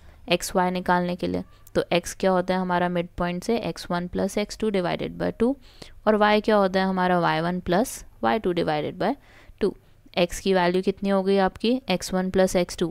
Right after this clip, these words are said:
which is eight plus two divided by two। It is ten divided by two, which is five। एक्स की वैल्यू तो आ गई हमारे पास, वाई की भी निकाल लेते हैं। So you have twenty, twenty five divided by two। So you get forty five divided by two, और forty five divided by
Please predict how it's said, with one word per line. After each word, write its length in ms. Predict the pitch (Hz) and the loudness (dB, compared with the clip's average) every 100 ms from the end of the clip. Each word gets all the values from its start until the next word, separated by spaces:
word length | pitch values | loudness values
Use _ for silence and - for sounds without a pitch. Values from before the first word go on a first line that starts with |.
| - | -2
which 240 | 170 - | -4 -2
is 180 | 180 175 | -4 -2
eight 160 | 175 180 - | 0 0 -2
plus 240 | 180 175 - | -2 -2 -2
two 100 | 202 185 - - - - 180 | -4 -4 -10 -20 -20 -4 0
divided 440 | 180 175 175 170 | 2 2 0 -2
by 80 | 170 175 | -2 0
two। 100 | 180 - - - - | -4 -4 -16 -20 -8
It 140 | 180 175 | -4 -4
is 100 | - | 0
ten 160 | 190 190 190 | 0 2 2
divided 360 | 180 170 170 170 | 2 2 -2 -2
by 100 | 170 208 | -2 0
two, 80 | 220 | 0
which 180 | 180 - | 0 -4
is 140 | 170 - | -8 -2
five। 240 | 196 196 202 - - | 0 0 -4 -10 -8
एक्स 240 | 165 - | -8 -6
की 120 | - | -2
वैल्यू 260 | 185 170 170 | 0 0 0
तो 120 | 180 | 2
आ 120 | 202 | 2
गई 140 | 202 208 | 2 0
हमारे 280 | 208 196 190 | 0 0 0
पास, 300 | 208 262 - - - - | 0 -4 -6 -20 -20 -2
वाई 180 | 226 233 | 4 4
की 120 | 233 | 4
भी 120 | 247 247 | 2 2
निकाल 320 | 233 208 196 | 4 4 4
लेते 240 | 196 196 | 2 0
हैं। 140 | 202 226 | -4 -4
So 140 | - - | -4 0
you 240 | 180 180 180 | 2 2 2
have 180 | 165 - 202 | 2 0 -2
twenty, 360 | 214 226 214 220 - _ - - - | -2 0 0 -2 -8 _ -20 -16 -2
twenty 240 | 180 185 190 | 0 0 2
five 320 | 180 175 - - | 2 2 -2 -8
divided 480 | 185 165 160 165 175 180 | -4 0 0 0 -2 0
by 100 | 180 | 0
two। 100 | 202 185 - - _ | -2 -4 -12 -20 _
So 180 | - 175 | -6 -4
you 100 | 170 170 | -2 0
get 240 | 170 175 - | 0 0 -2
forty 220 | 170 180 196 | 0 2 2
five 200 | 226 226 | 2 4
divided 400 | 226 220 220 214 | 2 2 0 -2
by 100 | 220 226 | -2 0
two, 100 | 254 | -2
और 140 | 320 202 | 0 0
forty 300 | - 170 175 | 0 -2 -2
five 160 | 180 175 | -2 0
divided 440 | 175 170 170 165 - | 0 0 -2 -4 -4
by 100 | 170 | -4